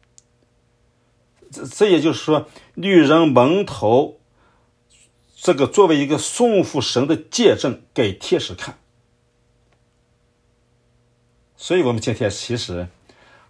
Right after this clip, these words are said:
我们不仅在活出好的见证给世人看，我们也，而且给天使看，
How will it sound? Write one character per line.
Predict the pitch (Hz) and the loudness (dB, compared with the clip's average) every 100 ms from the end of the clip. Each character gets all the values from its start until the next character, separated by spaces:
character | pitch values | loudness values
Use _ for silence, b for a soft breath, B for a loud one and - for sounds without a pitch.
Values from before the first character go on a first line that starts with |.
| _ | _
我 | 104 | -2
们 | 113 113 | -2 -2
不 | 139 | -4
仅 | 117 95 | -4 -6
在 | 95 90 | -4 -6
活 | - 104 | -4 -6
出 | 107 | -6
好 | - 90 | -8 -8
的 | |
见 | 95 117 87 | -8 -8 -8
证 | 90 | -8
给 | 87 90 | -10 -12
世 | 82 - - | -10 -8 -8
人 | 92 78 | -10 -14
看， | - 76 | -18 -18
我 | - | -16
们 | 90 | -14
也， | 87 87 | -12 -14
而 | - | -10
且 | 92 87 | -10 -10
给 | 85 87 | -16 -18
天 | - 117 | -14 -14
使 | - | -14
看， | - - | -18 -20